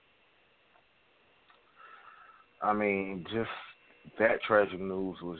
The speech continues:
just like, wow. 'Cause, I mean, this was actually one of the many faces of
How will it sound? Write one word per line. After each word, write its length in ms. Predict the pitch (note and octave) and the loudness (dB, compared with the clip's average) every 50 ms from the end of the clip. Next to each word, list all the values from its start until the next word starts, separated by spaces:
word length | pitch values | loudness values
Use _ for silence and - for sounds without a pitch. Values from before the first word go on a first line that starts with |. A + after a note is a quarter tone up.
| D#2 | -8
just 280 | E2+ E2+ E2 E2 D#2+ - - - _ - - | -6 -4 -4 -4 -4 -6 -12 -20 _ -6 0
like, 260 | D#2+ E2 E2 E2 D#2 - D2+ | 2 2 2 2 0 -2 0
wow. 560 | D2+ D#2+ D#2+ D#2+ D#2+ D#2+ D2+ D2 C#2+ C#2+ C#2 - _ _ _ _ _ _ _ _ _ _ _ _ _ _ - | 2 4 6 8 8 8 8 6 4 0 -4 -10 _ _ _ _ _ _ _ _ _ _ _ _ _ _ -4
'Cause, 120 | - G2+ | 2 2
I 40 | G#2+ | 2
mean, 160 | A2 G#2+ G2+ | 2 2 0
this 160 | G2+ A2+ - | 0 -2 -4
was 140 | - A2 G#2 | -2 0 2
actually 260 | A#2 G#2+ G2+ - A#2 | 2 2 2 0 -4
one 140 | G#2 G#2 G2+ | -4 -2 -2
of 60 | G2+ | -2
the 80 | F#2+ G2 | -4 -4
many 180 | G2 G2+ G#2 G2+ | -4 -4 -6 -4
faces 240 | - G#2 G2+ - | -4 -4 -4 -4
of 80 | F2+ E2 | -8 -20